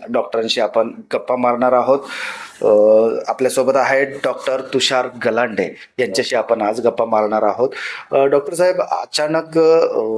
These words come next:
डॉक्टर की हा व्यवसाय करताना अचानक तुम्ही, अ, निवडणुकीच्या रिंगणात उतरला आहात. प्रभाग क्रमांक दहा मधून तुम्ही उमेदवारी अर्ज दाखल केला आहे. असा, अ, निर्णय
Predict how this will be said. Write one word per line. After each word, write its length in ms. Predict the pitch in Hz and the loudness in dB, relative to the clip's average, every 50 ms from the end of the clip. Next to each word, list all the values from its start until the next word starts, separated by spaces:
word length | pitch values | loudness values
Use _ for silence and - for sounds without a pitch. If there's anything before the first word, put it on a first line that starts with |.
| 110 107 107 107 107 104 - - - | -2 0 0 0 -2 -2 -4 -6 -4
डॉक्टर 300 | - 110 - - - 135 123 - | -4 -4 -4 -2 -4 -4 -4 0
की 80 | 139 135 | -2 0
हा 120 | 123 127 | 0 0
व्यवसाय 400 | 123 123 117 110 107 - 123 117 | 0 0 0 -2 -2 -2 -4 -2
करताना 580 | - 123 107 - - - 107 110 110 113 110 107 | -2 -4 -6 -6 -4 -6 -6 -4 -2 -2 -2 -2
अचानक 480 | 104 - 113 110 113 113 - - - | -2 -4 -4 -4 -4 -6 -8 -10 -8
तुम्ही, 280 | 110 104 107 107 107 - | -6 -4 -2 -2 -2 0
अ, 180 | - 101 101 98 | 2 2 2 2
निवडणुकीच्या 720 | 98 98 98 95 104 104 101 104 98 - 104 - 107 104 | 0 -2 0 2 2 0 0 -2 -2 -2 0 0 0 0
रिंगणात 380 | 101 98 98 98 104 107 104 107 | 0 -2 -4 -2 -4 -2 0 0
उतरला 340 | 101 - 104 101 104 104 104 | 0 0 0 0 2 2 2
आहात. 220 | 104 101 113 107 | 0 -2 -4 -6
प्रभाग 380 | - - - 101 95 101 107 104 | -8 -6 -6 -4 -2 -2 -2 -2
क्रमांक 400 | - 104 107 104 113 110 104 - | -2 -2 -2 -2 -2 -4 -4 -6
दहा 340 | 110 101 - 104 - - 123 | -6 -4 -4 -4 -2 -2 -4
मधून 280 | 123 123 120 123 120 113 | -2 -2 -2 -2 -2 -2
तुम्ही 240 | 117 120 113 117 113 | -2 -2 -2 0 0
उमेदवारी 600 | 110 107 110 107 104 104 104 101 104 107 107 - - - - - - - | -2 -2 -2 2 4 4 4 4 2 0 0 -2 -6 -8 -10 -10 -8 -8
अर्ज 220 | 110 104 104 107 | -8 -6 0 0
दाखल 380 | 107 104 104 104 - - 120 110 | 2 2 2 0 0 -2 -6 -4
केला 260 | 104 - 110 104 104 | -2 0 2 2 2
आहे. 200 | 104 104 - - - - - - - - - - - | 2 0 -4 -6 -10 -12 -16 -18 -18 -18 -14 -12 -8
असा, 260 | 127 - 151 151 147 | -4 0 2 2 2
अ, 180 | - - - 120 - - - - | 2 0 0 -2 -2 -4 -10 -8
निर्णय 580 | 135 135 139 135 135 135 143 147 147 147 - | -4 0 0 2 2 2 0 0 0 -2 -4